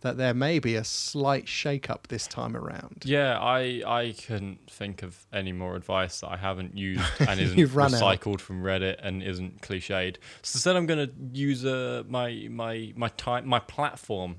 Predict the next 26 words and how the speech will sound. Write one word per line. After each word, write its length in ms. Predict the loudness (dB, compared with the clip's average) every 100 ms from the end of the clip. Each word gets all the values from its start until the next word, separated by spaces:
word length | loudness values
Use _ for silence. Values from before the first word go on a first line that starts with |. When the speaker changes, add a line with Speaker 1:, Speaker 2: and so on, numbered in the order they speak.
| -8
Speaker 2:
if 180 | -8 -6
you 140 | -6 -4
will, 300 | -4 -6 -10 _ -6
as 180 | -4 0
an 100 | 0
Speaker 1:
Sure. 100 | 2
Speaker 2:
Instagram 600 | 2 0 0 2 2 -2
influencer. 760 | -8 -8 -8 -8 -8 -10 -12 -14 _ _ _ _ -2
Speaker 1:
Right. 420 | 0 0 -6 -10 _ -2
Speaker 2:
Um, 680 | 2 2 0 -2 -6 -8 -10
to 200 | -6 -4
make 240 | -2 -2 -4
a 60 |
recommendation 840 | -4 -6 -6 -6 -4 -4 -6 -8 -8
to 120 | -8
read. 480 | -6 -8 -8 -12 -16 -20 -16 -6
It's 180 | -2 -2
still 400 | 0 0 0 -2
along 460 | -2 2 2 2 -2
the 140 | -2
lines 300 | 0 -2 -4
of 40 | -4
Speaker 1:
To 40 |
Speaker 2:
self-help. 500 | -4 -2 0 0 0
Speaker 1:
read? 220 | -4 -8 -12 -16 -14 -4
Speaker 2:
Yeah, 260 | -2 -2